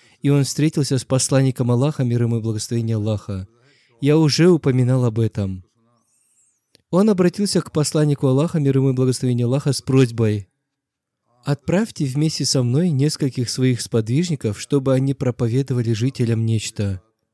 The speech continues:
Я надеюсь, что жители Нечто не откажутся от вашего послания». Однако посланник Аллаха, мир ему и благословение Аллаха, ответил:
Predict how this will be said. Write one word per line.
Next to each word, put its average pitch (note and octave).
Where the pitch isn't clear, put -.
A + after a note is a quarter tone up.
Я C#3
надеюсь, C#3+
что C3+
жители C3+
Нечто C3
не C3
откажутся D#3
от -
вашего B2
послания». G#2+
Однако C#3
посланник C#3
Аллаха, C3
мир B2+
ему B2
и A#2
благословение A#2+
Аллаха, B2
ответил: A2+